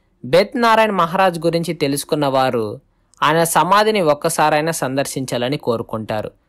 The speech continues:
బెంగళూరులోని బసవన్న గుడి సమీపంలో గావి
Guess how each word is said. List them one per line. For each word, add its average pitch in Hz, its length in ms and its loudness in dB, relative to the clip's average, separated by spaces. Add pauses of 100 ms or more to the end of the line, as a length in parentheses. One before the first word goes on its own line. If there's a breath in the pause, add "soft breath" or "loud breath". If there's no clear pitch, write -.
(440)
బెంగళూరులోని 226 760 2 (520)
బసవన్న 208 460 2 (100)
గుడి 196 180 0 (100)
సమీపంలో 156 600 0 (560)
గావి 160 420 4